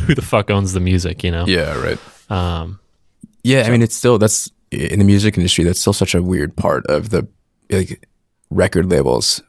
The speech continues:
Speaker 2: Uh, you know, there's still, there's still some value there, but it, in an age where you can distribute a-, almost anything everywhere to everyone,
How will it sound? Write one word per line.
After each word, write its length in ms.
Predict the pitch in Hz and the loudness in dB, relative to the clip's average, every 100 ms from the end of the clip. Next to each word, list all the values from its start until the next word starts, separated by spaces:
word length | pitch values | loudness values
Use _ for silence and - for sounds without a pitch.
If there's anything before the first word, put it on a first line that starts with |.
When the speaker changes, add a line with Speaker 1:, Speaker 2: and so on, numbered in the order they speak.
| _ | _
Speaker 2:
Uh, 300 | - 50 50 - | -8 -6 -6 -4
you 80 | 139 | 0
know, 80 | 127 | 2
there's 140 | 90 | 0
still, 460 | - - 120 104 76 | -2 2 2 2 -2
there's 140 | 104 | -6
still 160 | - 131 | -2 -4
some 300 | - - 90 | 0 0 2
value 280 | 87 71 69 | 2 0 0
there, 220 | 90 98 | 0 0
but 140 | 110 | 0
it, 180 | 60 - _ _ _ _ _ _ | -4 -6 _ _ _ _ _ _
in 100 | 92 | -2
an 100 | 90 80 | 0 2
age 280 | 78 87 85 | 2 2 0
where 140 | 82 | 0
you 100 | 67 | 0
can 120 | - | -2
distribute 560 | 76 - - 76 69 - _ - | -2 -2 -4 -4 -4 -6 _ -10
a-, 40 | - | -2
almost 320 | 101 73 - | 0 0 0
anything 500 | 58 - 55 57 101 _ _ | -2 -2 -2 -4 -8 _ _
everywhere 520 | 127 104 - - - - | -2 0 0 -4 -4 -8
to 100 | - - | -8 -6
everyone, 520 | - 50 60 71 | -4 -4 -2 0